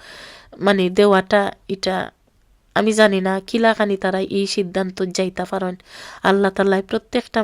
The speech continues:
মানুষরে ইতা সিদ্ধান্ত তাকিন আর ইতা মহাপাপ তাকিন হেফাজত করুকা, কারণ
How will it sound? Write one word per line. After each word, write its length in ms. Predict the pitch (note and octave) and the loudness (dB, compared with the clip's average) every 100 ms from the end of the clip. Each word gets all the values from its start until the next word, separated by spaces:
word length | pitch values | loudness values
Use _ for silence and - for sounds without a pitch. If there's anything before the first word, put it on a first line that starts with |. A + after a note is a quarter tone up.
| G3+ | -2
মানুষরে 420 | G3 G3 - - G3+ | -4 -4 -4 -2 0
ইতা 140 | G3 G3 - | 0 -4 -2
সিদ্ধান্ত 420 | G3 F#3 G3 F#3 G3 F#3+ | -6 -4 -4 -4 -6 -6
তাকিন 260 | - F#3+ F#3+ | -6 -6 -4
আর 80 | F#3 | -4
ইতা 140 | F#3+ G3 F#3+ | -2 -2 -2
মহাপাপ 440 | F#3+ G#3+ G#3+ F#3+ - - | -2 -2 -2 -6 -4 -6
তাকিন 300 | F3 F#3 F3 - - - - - - | -6 -6 -8 -12 -20 -20 -20 -20 -4
হেফাজত 440 | G3 G3 F#3+ F#3+ F#3+ | 0 2 2 0 -2
করুকা, 340 | G3+ F#3 F#3 F#3 | -2 -2 -4 -4
কারণ 220 | F#3+ F#3+ | -2 -2